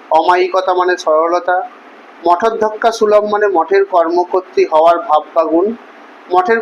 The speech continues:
কর্মকর্ত্রী পরিচালিকা হওয়ার যোগ্য বা উপযুক্ত। অস্থির চিত্ততা মানে যার মনে কোনো স্থিরতার ভাব নেই। সম্পন্ন মানে সম্পূর্ণ, শেষ।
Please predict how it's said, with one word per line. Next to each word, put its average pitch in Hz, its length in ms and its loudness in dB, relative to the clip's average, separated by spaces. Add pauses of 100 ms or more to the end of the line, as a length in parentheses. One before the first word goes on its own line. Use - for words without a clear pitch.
কর্মকর্ত্রী 196 640 0 (100)
পরিচালিকা 185 540 0
হওয়ার 180 200 2 (120)
যোগ্য 165 200 -6 (140)
বা 180 60 2 (120)
উপযুক্ত। 147 480 -4 (1080)
অস্থির 240 460 0
চিত্ততা 233 380 -2
মানে 226 200 0
যার 196 160 2 (100)
মনে 175 240 0
কোনো 202 160 -2 (460)
স্থিরতার 208 600 0
ভাব 151 140 -2 (120)
নেই। 139 140 0 (680)
সম্পন্ন 196 520 0 (120)
মানে 196 160 0 (140)
সম্পূর্ণ, 185 500 0 (680)
শেষ। 185 240 0